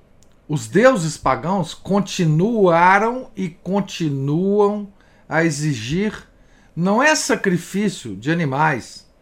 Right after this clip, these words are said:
mas é sacrifício humano. Na nós,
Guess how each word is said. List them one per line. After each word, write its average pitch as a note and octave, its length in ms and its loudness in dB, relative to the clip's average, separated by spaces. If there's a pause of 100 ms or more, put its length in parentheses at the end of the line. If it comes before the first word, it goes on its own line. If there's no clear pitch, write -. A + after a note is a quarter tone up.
(240)
mas D3 180 -4
é E3 60 0
sacrifício E3 800 -4 (100)
humano. C3+ 680 -2 (1400)
Na A2+ 140 -8
nós, D3+ 560 -6